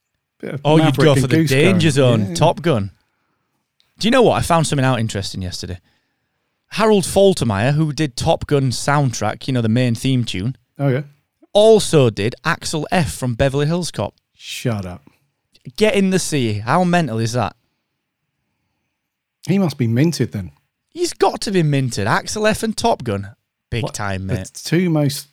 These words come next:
Speaker 1: played themes from, like, eighty-four, no, eighty-five through to, like, ninety-one at least, when
Speaker 2: Yeah.
Speaker 1: they were out on cinema, then video and all that stuff. But then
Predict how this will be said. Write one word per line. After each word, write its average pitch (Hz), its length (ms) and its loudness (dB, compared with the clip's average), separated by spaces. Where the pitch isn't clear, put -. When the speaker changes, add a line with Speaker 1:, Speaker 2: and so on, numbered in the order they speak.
Speaker 1:
played 147 420 -4
themes 110 600 -4
from, 117 220 -6
like, 117 360 -6
eighty-four, 127 800 -4
no, 117 180 -6
eighty-five 127 560 -2
through 113 240 -6
to, 135 120 -8
like, 123 180 -6
ninety-one 120 640 -2
at 135 100 -6
least, 120 560 -6
when 117 140 0
Speaker 2:
Yeah. 123 60 2
Speaker 1:
they 120 60 0
were 117 80 0
out 143 200 0
on 131 100 -2
cinema, 117 460 -2
then 113 160 -2
video 110 480 -4
and 110 80 -4
all 113 100 -6
that 117 180 -8
stuff. - 340 -12
But 156 120 -4
then 143 200 4